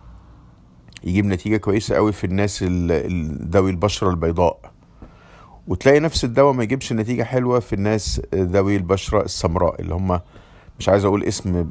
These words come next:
يعني عنصري، يقول عليهم نيجروز زمان،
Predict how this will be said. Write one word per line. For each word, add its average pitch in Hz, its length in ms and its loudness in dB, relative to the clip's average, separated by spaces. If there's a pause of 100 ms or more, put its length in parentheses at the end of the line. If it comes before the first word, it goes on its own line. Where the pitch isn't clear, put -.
يعني 80 360 -2
عنصري، 104 560 0
يقول 92 260 2
عليهم 95 280 2
نيجروز 95 440 0
زمان، 101 360 0